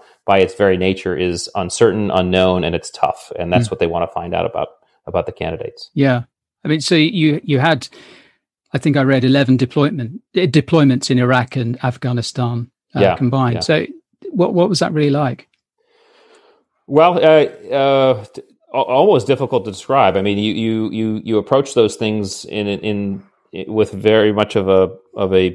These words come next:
Speaker 1: business mind frame in terms of, "Hey, we're here to do a job," uh, and you've developed the qualities and the attributes and the skills, of course,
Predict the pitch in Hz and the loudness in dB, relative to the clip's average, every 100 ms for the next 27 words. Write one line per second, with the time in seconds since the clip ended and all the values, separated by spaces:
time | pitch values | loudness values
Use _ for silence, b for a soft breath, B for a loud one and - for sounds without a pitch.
0 | - 104 98 104 95 - 101 101 98 - | 0 0 0 -4 -6 -2 -2 -2 -4 -4
1 | 87 85 85 87 92 87 98 92 95 110 | -4 -4 -10 -12 -12 -8 -8 -6 -2 0
2 | 95 101 107 120 104 104 98 92 95 92 | 0 0 2 2 2 2 0 2 2 4
3 | 92 - - 95 92 90 95 95 92 - | 0 -8 -6 -2 0 0 -2 -6 -8 -10
4 | 101 98 92 104 110 107 113 - - 104 | -6 -6 -2 0 2 2 2 -2 -2 2
5 | 101 98 95 95 - - 95 92 92 92 | 2 0 -4 -8 -14 -10 -8 -6 -6 -4
6 | 90 95 101 92 92 92 - 131 131 120 | -4 -6 -8 -8 -8 -8 -4 -2 -2 -4
7 | - 117 98 92 98 95 | 2 2 2 0 0 0